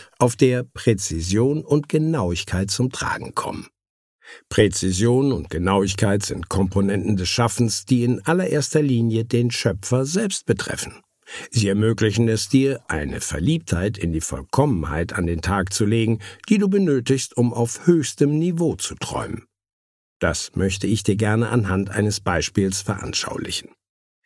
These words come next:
Wenn du wochenlang an einem komplexen Gemälde malst, kann es unter Umständen vorkommen,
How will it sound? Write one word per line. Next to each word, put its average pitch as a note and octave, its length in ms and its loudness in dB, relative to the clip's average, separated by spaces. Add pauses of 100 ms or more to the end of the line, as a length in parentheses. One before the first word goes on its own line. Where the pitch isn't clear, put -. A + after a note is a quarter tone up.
(240)
Wenn D#3+ 180 6
du F3 140 2
wochenlang C3 540 2
an A2 200 2
einem F#2+ 360 0
komplexen F2 720 -2
Gemälde A2+ 440 2
malst, G2+ 500 0
kann A2 160 -2
es G2 140 -4
unter F2 240 -2
Umständen G2 480 0
vorkommen, A#2 560 2